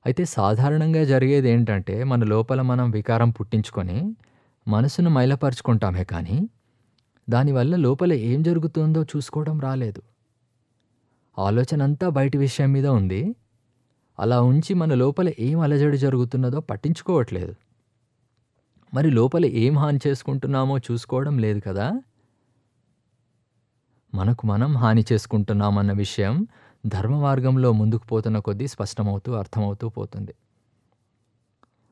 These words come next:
అప్పుడు మరో విషయం కూడా అర్థమవుతుంది. నేను మాటలతో గాని, చేతలతో గాని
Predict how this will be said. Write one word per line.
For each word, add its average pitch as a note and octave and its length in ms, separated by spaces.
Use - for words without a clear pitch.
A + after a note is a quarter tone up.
అప్పుడు C#3 240
మరో A2 280
విషయం B2+ 360
కూడా B2 220
అర్థమవుతుంది. G2 680
నేను D3 240
మాటలతో B2 600
గాని, G2+ 500
చేతలతో A#2+ 480
గాని G2 500